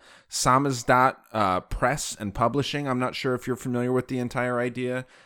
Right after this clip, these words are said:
Um, kinda kicked off in the forties from, uh, it was, like, Germany and the U S S R, and they saw a new wave,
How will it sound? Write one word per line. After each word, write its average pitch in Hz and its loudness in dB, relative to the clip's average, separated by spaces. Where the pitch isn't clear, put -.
Um, 101 4
kinda 117 0
kicked - -2
off 113 6
in 113 -2
the 92 0
forties 113 2
from, 98 0
uh, 90 0
it 110 -2
was, 117 -2
like, 104 0
Germany 131 2
and 107 0
the 107 4
U 117 8
S 113 2
S 104 0
R, 113 4
and 120 2
they 123 2
saw 127 6
a 117 4
new 147 2
wave, 107 0